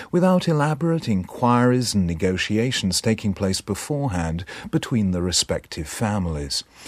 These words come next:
often with the help of that archetypal Jewish figure, the matchmaker. Boy and girl met with a view to marriage, and who could marry whom was governed by an elaborate social code,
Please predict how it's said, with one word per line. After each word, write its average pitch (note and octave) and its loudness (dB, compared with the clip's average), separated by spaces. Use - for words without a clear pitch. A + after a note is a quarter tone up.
often G2+ 2
with G2 -2
the A2+ 2
help C#3+ -2
of A2 -2
that G2 -2
archetypal C#3+ -2
Jewish G2+ -2
figure, F2 -4
the G2+ -2
matchmaker. F2+ -2
Boy G#2+ 2
and E2 0
girl G2+ 4
met A2 0
with A#2 4
a A2 4
view G#2 0
to - -8
marriage, F2+ -4
and A#2 2
who F3+ 4
could - -2
marry G#2+ 4
whom A2 0
was D3 2
governed F3+ 2
by F2+ 0
an C#3+ 0
elaborate E3 2
social D3 0
code, D#2+ -2